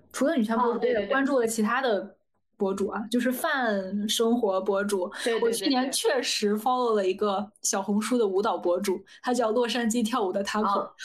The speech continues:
Speaker 1: 哦，我前几天给陈豪分享了，我当时就是，哇，看到这个问题，我没有想起来他，但是我打开小红书刷到他，突然就发-，突然就想起来，他的一个视频带给我的巨大的冲击。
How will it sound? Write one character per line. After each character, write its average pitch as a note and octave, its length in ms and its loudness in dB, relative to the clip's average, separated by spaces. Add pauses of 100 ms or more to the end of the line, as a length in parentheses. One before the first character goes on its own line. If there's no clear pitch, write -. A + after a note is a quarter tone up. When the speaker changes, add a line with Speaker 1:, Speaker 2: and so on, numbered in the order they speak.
(140)
Speaker 1:
哦， B3 200 -2
我 A3+ 80 4
前 A#3+ 200 0
几 B3+ 60 2
天 A#3 180 0
给 G#3+ 220 0 (180)
陈 C4+ 140 0
豪 A3+ 180 2
分 A#3+ 200 2
享 G3 240 -2
了， G3 140 -8 (360)
我 A#3+ 80 2
当 C4+ 160 2
时 C4+ 200 0
就 C4+ 140 2
是， B3 400 0
哇， G#3 380 0 (140)
看 - 140 -2
到 C#4+ 80 0
这 C4+ 60 0
个 C4 100 4
问 C4 180 2
题， G3 420 2 (200)
我 G#3 100 2
没 G#3+ 100 2
有 C4 60 2
想 B3+ 180 -4
起 A3 100 -2
来 G3 160 -4
他， G3+ 320 -2
但 A#3+ 140 2
是 B3 120 2
我 G#3 160 2 (360)
打 F#3+ 120 -4
开 B3 140 0
小 G3 180 -2
红 G3 100 0
书 G#3+ 140 0
刷 B3 200 0
到 A3+ 80 0
他， G#3 200 -2
突 C4+ 160 -2
然 A#3 120 0
就 A3+ 160 2
发-， G#3+ 220 -2 (260)
突 D#4+ 100 -2
然 D#4 80 0
就 C4 60 4
想 G#3 220 -2
起 G3 80 -6
来， - 120 -6 (360)
他 C#4 260 0
的 C4 80 2
一 G#3 140 0
个 A3+ 100 2
视 A#3 200 0
频 G#3+ 200 0
带 A3+ 140 2
给 A3+ 60 4
我 G#3 180 4
的 G#3 140 0
巨 A#3+ 260 0
大 G3+ 180 0
的 G3 80 -2
冲 G3 300 -2
击。 G3+ 340 0